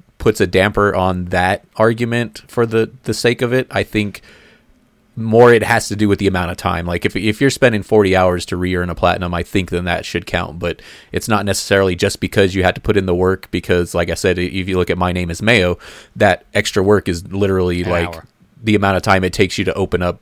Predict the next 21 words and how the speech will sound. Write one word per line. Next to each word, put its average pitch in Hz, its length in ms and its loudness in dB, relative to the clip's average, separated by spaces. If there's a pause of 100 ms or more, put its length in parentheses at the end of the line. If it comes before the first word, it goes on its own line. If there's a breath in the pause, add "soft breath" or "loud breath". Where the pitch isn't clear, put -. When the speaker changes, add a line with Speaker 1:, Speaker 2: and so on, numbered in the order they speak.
(100)
Speaker 1:
the 101 160 -8
app. 87 280 -6 (440)
You 92 140 -8
know, 87 180 -2
like, 87 240 -4
I 95 60 -4
mean, 87 260 -6
you're, 87 280 -6 (1200 soft breath)
so - 140 0
yeah. 95 240 2 (260)
I, 120 160 4 (140)
I, 135 120 0 (100)
but 120 120 6
I 127 120 8
am, 117 280 2
I 110 200 2
am 120 160 2
inclined 98 480 0
to 95 140 -2
agree 92 320 -4
that 87 260 -6